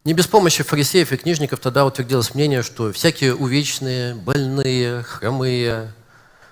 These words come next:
бездетные, вдовствующие, они получают просто заслуженное наказание за свои грехи.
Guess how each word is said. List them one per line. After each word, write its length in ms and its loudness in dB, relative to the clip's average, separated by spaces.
бездетные, 1080 0
вдовствующие, 1120 -2
они 600 -2
получают 600 -4
просто 320 -4
заслуженное 540 -6
наказание 520 -4
за 140 -4
свои 240 -4
грехи. 440 -10